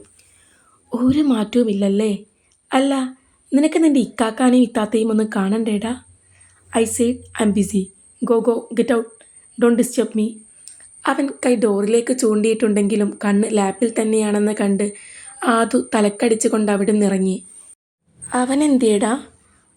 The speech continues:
ആദുവിനോട് അവൻ്റെ ഉമ്മയായ ആയിഷ വന്ന് ചോദിച്ചത് കേട്ട് ആദു ഒന്ന് അവരെ ദയനീയമായി നോക്കി.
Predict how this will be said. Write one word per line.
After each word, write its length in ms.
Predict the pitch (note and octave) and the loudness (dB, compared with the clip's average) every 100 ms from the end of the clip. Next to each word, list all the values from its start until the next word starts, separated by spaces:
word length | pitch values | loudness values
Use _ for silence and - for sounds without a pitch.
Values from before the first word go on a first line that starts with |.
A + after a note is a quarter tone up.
| - | -6
ആദുവിനോട് 680 | C4+ C#4 C4 C#4 C#4 C#4+ | -2 0 0 2 2 2
അവൻ്റെ 400 | C4+ B3+ A#3 A3+ - | 2 2 2 0 2
ഉമ്മയായ 720 | G#3 G3 A3 A#3+ A#3+ C4 - - | 2 4 2 2 0 0 -2 -2
ആയിഷ 360 | G3 G3 G#3 A#3+ | 0 2 0 0
വന്ന് 340 | A3+ G#3+ A#3 | 0 -2 -4
ചോദിച്ചത് 480 | - G3+ A#3+ - D4+ | -4 -4 -4 -6 -4
കേട്ട് 480 | - A3 A3 G#3 G3+ - - - - _ | -2 -4 -2 -2 -2 -8 -20 -20 -20 _
ആദു 320 | - B3+ B3+ C#4+ | 0 0 2 2
ഒന്ന് 280 | C#4 B3 | 4 4
അവരെ 280 | A3+ A3+ B3 | 2 2 0
ദയനീയമായി 680 | A3+ G3+ G#3 G#3+ A#3 A3+ G3+ | 2 2 2 2 2 2 0
നോക്കി. 300 | F#3+ F#3+ C4 | 0 -2 -6